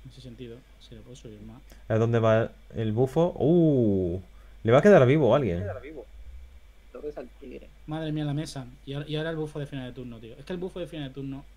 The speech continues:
Speaker 3: Y acá es cuando hay que
Speaker 1: no
Speaker 3: decidir.
Speaker 1: tan
Speaker 3: Ese mundo pega, no pega.
Speaker 1: Exactamente, ¿pega o no pega?
Speaker 3: Porque
Speaker 1: Está a
Speaker 3: tiene
Speaker 1: trece
Speaker 3: poca
Speaker 1: de vida.
Speaker 3: vida. Tiene poca
Speaker 1: Mm.
Speaker 3: vida.
Speaker 2: A ver, ten en cuenta que Juana también te va a curar cuando ya muera. Pero claro, es que te estás
Speaker 1: Pero,
Speaker 2: pegando muy
Speaker 1: pero
Speaker 2: duro.
Speaker 1: te hace más daño del que te cura.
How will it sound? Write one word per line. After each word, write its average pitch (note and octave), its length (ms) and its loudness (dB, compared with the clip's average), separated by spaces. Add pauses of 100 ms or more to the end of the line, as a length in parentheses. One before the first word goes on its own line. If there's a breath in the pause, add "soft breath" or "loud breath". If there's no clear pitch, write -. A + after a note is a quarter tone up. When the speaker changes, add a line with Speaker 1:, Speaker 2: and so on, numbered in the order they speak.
(140)
Speaker 3:
Y C#3+ 60 -10
acá C3+ 160 -4
es D3+ 80 -10
cuando F3+ 260 0
hay E3 140 2
que D#3 80 0
Speaker 1:
no D3 60 6
Speaker 3:
decidir. D3 360 2
Speaker 1:
tan - 160 -12 (240)
Speaker 3:
Ese C#3+ 200 -6
mundo A#2+ 300 -10
pega, F3 380 -4 (140)
no B2 120 -16
pega. C#3 400 -6 (400)
Speaker 1:
Exactamente, D3 840 -6
¿pega G3 240 -8
o - 20 -10
no D#3+ 120 -8
pega? C3+ 220 -8
Speaker 3:
Porque - 100 -8
Speaker 1:
Está F#3+ 60 0
a G3+ 40 -2
Speaker 3:
tiene G3+ 160 -4
Speaker 1:
trece C4+ 120 -2
Speaker 3:
poca C#3+ 120 -4
Speaker 1:
de D#3 60 -8
vida. G3+ 100 -2
Speaker 3:
vida. - 220 -4 (840)
Tiene - 180 -20
poca - 180 -14
Speaker 1:
Mm. C#3 40 -10
Speaker 3:
vida. A#3 200 -10 (920 loud breath)
Speaker 2:
A C#3 100 8
ver, B2 220 8
ten D3+ 200 6
en D#3 40 4
cuenta D#3+ 280 4
que C3 100 2
Juana C3+ 360 2
también A#2+ 260 4
te B2+ 80 4
va A2+ 100 6
a A2 40 2
curar G#2+ 300 2
cuando F#2+ 220 -2
ya F2+ 120 -4
muera. F2+ 420 -2 (840 soft breath)
Pero G#2+ 140 0
claro, A#2 200 4
es F#2+ 60 -2
que - 100 -10
te G2 100 -6
estás D#3 160 -4
Speaker 1:
Pero, C#3+ 80 -2
Speaker 2:
pegando A2 240 2
muy G#2 100 2
Speaker 1:
pero G#2+ 80 2
Speaker 2:
duro. G#2+ 120 2
Speaker 1:
te F#2+ 40 -2
hace G2 100 -8
más D#3+ 160 -8
daño D#3 220 -6
del C#3+ 120 -8
que C#3+ 100 -12
te B2+ 100 -12
cura. A#2+ 260 -14